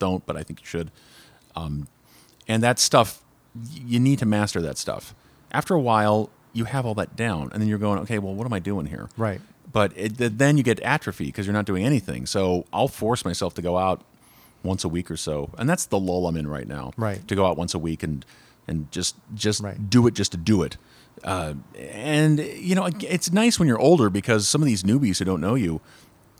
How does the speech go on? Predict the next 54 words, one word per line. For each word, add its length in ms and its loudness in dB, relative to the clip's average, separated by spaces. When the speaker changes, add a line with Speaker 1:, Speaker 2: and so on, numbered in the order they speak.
Speaker 1:
to 380 0
you, 420 2
they 180 0
are 140 4
an 60 0
actual 300 -4
audience, 400 -4
and 160 0
they 100 0
treat 300 -6
you 160 -4
as 80 -8
such 300 -8
because 320 -6
you're 100 0
not, 280 2
y-, 120 -16
you're 160 -4
not 320 2
in 120 4
a 40 8
room 180 8
full 160 4
of 60 2
comedians, 480 6
and 80 2
they 40 2
all, 120 2
especially 380 0
if 80 -2
they 80 0
know 240 4
each 140 -2
other, 180 0
they're 120 0
all 80 2
kinda 160 -2
like, 140 -2
"Eh, 280 2
whatever, 400 0
I 80 -2
don't 140 -2
wanna, 260 -2
who 360 -2
is 140 0
this 120 -4
guy? 460 -4
I, 60 -4
I 40 -2
just 200 -4
wait 160 -2
for 80 -10
my 80 -4
turn. 360 -4